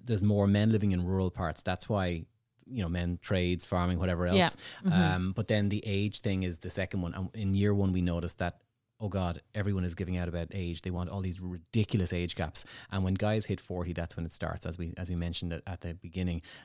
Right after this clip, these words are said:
Speaker 1: But then women will call at fifty saying, you know, "I think I want, you know, someone forty 'cause I feel I look so much younger than my actual age." And often it's, again, about the revenge. But in the age group that we're mainly talking to here, twenty-five to thirty-five, uh, they will ring,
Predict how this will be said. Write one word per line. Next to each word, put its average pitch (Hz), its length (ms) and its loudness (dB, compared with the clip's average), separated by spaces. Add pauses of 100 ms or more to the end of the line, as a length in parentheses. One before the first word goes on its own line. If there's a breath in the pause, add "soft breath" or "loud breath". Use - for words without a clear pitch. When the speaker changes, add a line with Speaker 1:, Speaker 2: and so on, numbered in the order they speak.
Speaker 1:
But 98 100 -4
then 92 160 2
women 104 240 4
will 98 80 2
call 90 260 -4
at 87 100 -8
fifty 92 500 -6
saying, 85 320 -6
you 87 80 -4
know, 85 320 -4 (540 soft breath)
"I 90 60 -6
think 95 260 -2
I 85 80 -2
want, 85 520 -4
you 104 100 -8
know, 85 100 -6
someone 85 240 -2
forty 87 320 -2
'cause 85 100 -6
I 80 100 -6
feel 85 400 -6
I 90 60 -8
look 87 220 -6
so 85 160 -2
much 80 160 -4
younger 87 220 0
than 80 100 -4
my 80 120 -4
actual 82 400 -6
age." 123 400 4 (120)
And 85 500 -4 (140)
often 90 240 -2
it's, - 180 -6 (100)
again, 85 360 -4
about 85 280 -6
the - 100 -6
revenge. 90 420 0 (260 loud breath)
But 104 140 0
in 107 100 2
the 101 120 2
age 120 200 2
group 113 160 0
that 98 160 -2
we're 101 280 -2
mainly 95 380 0
talking 98 380 0
to 92 140 -4
here, 95 200 0
twenty-five 95 500 -2
to - 60 -20
thirty-five, 90 600 -2 (420 soft breath)
uh, 95 120 -2
they 104 160 2
will 113 180 4
ring, 101 260 2